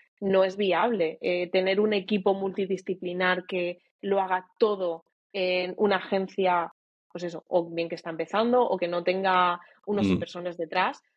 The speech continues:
Speaker 1: no es viable, porque yo no tengo proyectos a lo mejor de desarrollo de web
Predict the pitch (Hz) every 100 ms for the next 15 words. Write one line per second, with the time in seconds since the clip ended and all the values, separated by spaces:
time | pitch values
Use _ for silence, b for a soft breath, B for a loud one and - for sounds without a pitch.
0 | _ 196 196 233 208 160 254 190 180 180
1 | 196 269 180 175 175 175 170 175 170 165
2 | - 175 175 175 170 165 165 170 175 175
3 | 180 175 170 170 185 170